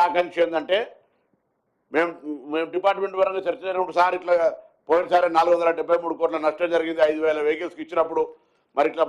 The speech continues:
మరి ఇట్లా ఉంటుందంటే సరే వెయ్యి కోట్లైనా సరే మనం నిర్ణయం తీసుకున్నాం భరించాలి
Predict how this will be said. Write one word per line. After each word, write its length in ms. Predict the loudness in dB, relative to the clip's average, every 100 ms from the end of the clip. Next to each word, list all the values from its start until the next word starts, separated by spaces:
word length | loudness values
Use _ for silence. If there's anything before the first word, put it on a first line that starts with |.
| 0
మరి 120 | -4
ఇట్లా 140 | -4 -2
ఉంటుందంటే 320 | 0 0 0 -2
సరే 140 | -2 -2
వెయ్యి 180 | -4 -2
కోట్లైనా 320 | 0 0 -2 0
సరే 140 | 0 2
మనం 120 | 0 0 -2
నిర్ణయం 260 | -2 -4 -6
తీసుకున్నాం 320 | -8 -6 0
భరించాలి 420 | 0 0 -4 -4